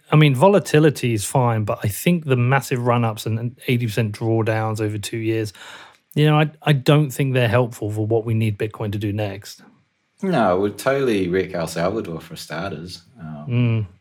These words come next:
Speaker 2: and I, I think the size of it now it's a lot harder to have that kind of, um, drawdown.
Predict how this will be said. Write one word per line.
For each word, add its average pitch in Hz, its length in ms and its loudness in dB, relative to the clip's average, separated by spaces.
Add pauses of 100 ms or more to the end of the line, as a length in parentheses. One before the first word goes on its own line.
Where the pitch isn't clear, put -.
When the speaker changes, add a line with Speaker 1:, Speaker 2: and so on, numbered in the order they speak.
(220)
Speaker 2:
and 90 380 -8
I, 123 220 -2
I 135 60 0
think 196 220 -6
the 170 80 0
size 117 380 2
of 110 120 -6
it 101 140 -6
now 85 540 -2 (1300)
it's - 160 -6
a 113 40 0
lot 117 180 4
harder 117 560 2
to 147 100 -6
have 139 260 -2
that 135 240 -4
kind 127 280 -4
of, 120 260 -2
um, 107 380 -4
drawdown. 120 760 -4